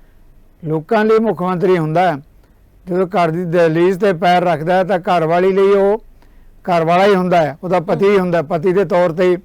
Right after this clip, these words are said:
ਉਹਦੇ ਨਾਲ ਵਤੀਰਾ ਹੁੰਦਾ ਹੈ, ਚਾਹੇ ਆਮ ਆਦਮੀ ਹੋਵੇ, ਚਾਹੇ ਮੁੱਖ ਮੰਤਰੀ ਹੋਵੇ। ਘਰ ਗਏ ਨੂੰ ਆਪਣੀਆਂ ਬੀਵੀਆਂ ਨੂੰ ਖੁਸ਼ ਕਰਨ ਲਈ ਉਹੋ ਜਿਹਾ ਵਤੀਰਾ ਹੀ ਰੱਖਣਾ ਪੈਂਦਾ ਹੈ,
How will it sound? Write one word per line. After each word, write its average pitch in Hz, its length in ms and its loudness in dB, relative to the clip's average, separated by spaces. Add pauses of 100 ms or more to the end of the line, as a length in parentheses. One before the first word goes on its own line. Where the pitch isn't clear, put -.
(520)
ਉਹਦੇ 185 180 0
ਨਾਲ 190 120 0
ਵਤੀਰਾ 175 460 2
ਹੁੰਦਾ 165 200 0
ਹੈ, 190 120 2
ਚਾਹੇ 175 260 2
ਆਮ 170 280 0
ਆਦਮੀ 185 320 0
ਹੋਵੇ, 190 260 0 (520)
ਚਾਹੇ 175 140 0
ਮੁੱਖ 165 260 -4
ਮੰਤਰੀ 180 400 0
ਹੋਵੇ। 175 280 2 (520)
ਘਰ 175 260 0
ਗਏ 180 300 2
ਨੂੰ 196 180 -2
ਆਪਣੀਆਂ 185 280 -4
ਬੀਵੀਆਂ 165 360 0
ਨੂੰ 185 120 -6
ਖੁਸ਼ 160 240 -6
ਕਰਨ 180 200 -4
ਲਈ 208 120 2
ਉਹੋ 180 220 2
ਜਿਹਾ 185 140 0
ਵਤੀਰਾ 170 300 -2
ਹੀ 175 80 0
ਰੱਖਣਾ 170 320 -4
ਪੈਂਦਾ 165 260 -4
ਹੈ, 190 100 -2